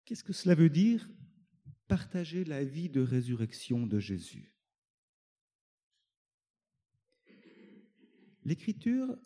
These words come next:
fait plusieurs liens entre la résurrection et notre vie chrétienne. Tout d'abord, elle établit un lien qui existe entre la résurrection et le fait d'avoir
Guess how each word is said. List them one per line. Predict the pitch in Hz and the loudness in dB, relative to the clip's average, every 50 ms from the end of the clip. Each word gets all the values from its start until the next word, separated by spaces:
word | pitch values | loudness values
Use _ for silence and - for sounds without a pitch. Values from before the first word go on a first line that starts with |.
| _ | _
fait | _ _ - 214 | _ _ -2 -2
plusieurs | 208 - - 262 240 214 196 185 190 | -2 0 -2 -2 0 2 0 0 0
liens | 180 175 185 202 220 | 0 0 0 -2 -2
entre | 196 190 - - 160 | -2 -6 -6 -8 -8
la | 147 160 156 | -6 -4 0
résurrection | 143 160 160 143 147 - 147 139 - - - - 165 196 220 - - - - - - - _ _ | 0 0 0 0 0 0 0 -2 -2 -4 -4 -2 0 0 0 -2 -6 -16 -20 -20 -20 -20 _ _
et | - 139 | -2 -2
notre | 139 143 143 - - 147 | 0 -2 -4 -4 -2 -2
vie | 139 131 139 135 | -2 -2 -2 -4
chrétienne. | - - 127 120 - - - 80 73 - - - _ _ _ _ _ _ _ _ _ _ _ _ _ _ _ _ _ _ _ _ _ _ _ _ _ - | -4 -4 -6 -6 -4 -6 -6 -8 -8 -8 -14 -18 _ _ _ _ _ _ _ _ _ _ _ _ _ _ _ _ _ _ _ _ _ _ _ _ _ -4
Tout | - 190 | 2 4
d'abord, | 202 220 226 262 247 | 6 6 8 6 6
elle | 233 220 | 6 6
établit | 220 220 220 214 196 202 226 262 226 | 6 6 4 4 6 6 6 6 6
un | 196 185 185 | 6 6 4
lien | 180 170 165 165 180 180 214 269 277 | 4 4 6 6 6 6 6 4 2
qui | 269 - 208 | 2 4 4
existe | 185 175 175 165 220 247 - - - - | 4 4 4 4 4 2 2 0 0 0
entre | 196 190 185 - - - - _ _ _ _ _ - | 0 0 0 -4 -10 -20 -20 _ _ _ _ _ -2
la | 127 147 156 | 0 2 4
résurrection | 156 180 180 160 170 160 170 165 - - - 196 208 247 269 - - - - - _ _ _ _ _ _ _ _ _ _ _ _ _ _ _ _ _ | 6 6 6 8 6 6 6 4 2 2 4 6 6 6 4 2 -4 -16 -20 -20 _ _ _ _ _ _ _ _ _ _ _ _ _ _ _ _ _
et | - 170 | -4 -4
le | 170 | -4
fait | 160 - - - 247 247 - - 156 | -4 -4 -2 -2 -2 -2 -2 -4 -2
d'avoir | - 160 160 147 160 190 202 190 147 135 | 0 0 0 2 2 2 2 0 0 -4